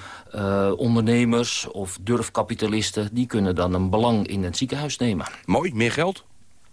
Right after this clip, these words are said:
Speaker 1: Ja, het is voor ziekenhuizen denk ik wel, eh, eh, wel een goede zaak. Ze zijn nu heel erg afhankelijk van banken,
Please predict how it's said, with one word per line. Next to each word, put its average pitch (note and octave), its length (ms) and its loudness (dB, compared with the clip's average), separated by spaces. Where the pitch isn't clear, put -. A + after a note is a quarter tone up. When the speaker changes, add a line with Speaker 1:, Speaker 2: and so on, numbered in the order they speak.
Speaker 1:
Ja, G3 280 4
het C#3+ 140 0
is G3 140 0
voor D3+ 140 2
ziekenhuizen A2+ 560 0
denk G#2+ 220 2
ik G2+ 120 -2
wel, G2 420 2
eh, F#2+ 260 2
eh, G2+ 240 -2
wel F#2+ 220 0
een F#2 60 0
goede F#2 260 -4
zaak. F#2+ 340 -2
Ze B2 80 0
zijn A2 200 4
nu A2+ 160 4
heel A#2+ 240 4
erg G2 220 0
afhankelijk A2+ 460 0
van G#2 140 0
banken, A2 380 0